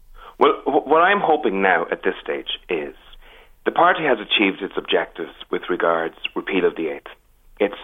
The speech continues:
it's, it's ninety-nine percent going to achieve its objectives with regards to the legislation. And after that, what I would like, you know, is just a, a little bit of thought and discussion around, is there space for people like myself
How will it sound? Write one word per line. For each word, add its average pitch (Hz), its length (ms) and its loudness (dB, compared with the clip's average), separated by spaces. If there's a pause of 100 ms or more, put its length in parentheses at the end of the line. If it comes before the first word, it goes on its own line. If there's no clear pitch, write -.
(120)
it's, - 180 2 (100)
it's 110 260 2
ninety-nine 123 680 4
percent 92 360 -4
going 90 220 -2
to 90 160 -4 (300)
achieve 101 300 0
its 92 120 -2
objectives 85 540 -4 (560)
with 92 160 0
regards 87 400 2
to - 240 -14
the - 20 -4
legislation. 80 640 -4 (800)
And 233 120 6
after 160 380 2
that, 78 240 -4 (1120)
what 131 140 6
I 156 40 6
would 151 160 4
like, 95 200 2 (280)
you 107 60 -6
know, 87 200 -2 (220)
is 87 320 0 (420)
just 98 160 -2
a, 95 160 4
a 98 40 4
little 113 200 6
bit 123 100 2
of 113 100 0
thought 92 240 2
and 87 100 -10
discussion 82 460 -2
around, 78 400 -4 (580)
is 165 160 6 (120)
there 113 260 4
space 78 280 -6 (640)
for 87 120 0
people 95 280 -2
like 85 140 -2
myself 82 360 -2